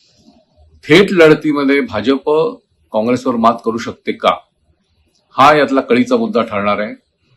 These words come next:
या सर्वाची उत्तर मिळायला आपल्याला अर्थातच तेवीस नोव्हेंबरची वाट बघावी लागणार आहे, त्या दिवशी निकाल लागतील.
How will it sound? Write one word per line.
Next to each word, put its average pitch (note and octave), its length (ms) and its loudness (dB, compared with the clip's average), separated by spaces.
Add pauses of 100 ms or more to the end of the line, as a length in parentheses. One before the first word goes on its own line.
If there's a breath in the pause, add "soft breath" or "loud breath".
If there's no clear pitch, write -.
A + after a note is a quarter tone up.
(200)
या A#2+ 120 -2
सर्वाची B2 460 0
उत्तर D#3+ 360 -2
मिळायला A2 480 0 (360)
आपल्याला A2 340 -4 (100)
अर्थातच C3 640 -4 (1400)
तेवीस D#3+ 380 2 (1300)
नोव्हेंबरची A#2+ 560 2
वाट G#2 200 4
बघावी G#2+ 340 -4
लागणार B2 280 0
आहे, A#2+ 100 -2
त्या A2+ 200 -4
दिवशी G2+ 280 -10
निकाल G#2 320 -4
लागतील. - 380 -10